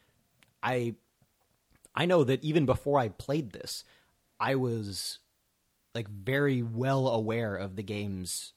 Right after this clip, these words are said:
aesthetics, right? And a lot of the visual themes that it had, just because I felt like they did a really good job of conveying that in even just the promotional artwork, right? Like, they've got, it had a really good sense of what it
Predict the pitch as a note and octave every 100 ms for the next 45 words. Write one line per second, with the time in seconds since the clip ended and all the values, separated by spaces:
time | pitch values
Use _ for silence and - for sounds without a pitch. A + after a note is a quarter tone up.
0 | _ _ _ _ _ G#2 - - A2+ -
1 | - - - _ _ G#2+ A2+ A#2 B2 A#2
2 | A#2 A#2+ G#2+ G#2+ A#2 A2 G#2+ G#2 A2 A2
3 | G2+ F2 F2 F2 - - _ - D3+ E3+
4 | C3+ A2+ B2+ A#2 A2+ A2+ A2 G2+ G#2+ A#2+
5 | C#3+ G#2 G#2 C3 A2+ B2 A#2 - A2+ G#2
6 | G#2+ A2 A2 G2 - G2+ G2 F#2+ F#2 B2
7 | A#2+ - - G#2+ - F2+ A1 G1+ - F#2+
8 | G#2 F#2 F#2+ F#2 F#2+ F#2 F2 _ _ _
9 | _ _ _ _ _ - C3 F3+ B2+ D3
10 | C3+ G2+ C3 A#2 G2 - A2+ A2 - F2
11 | F#2+ G2+ F#2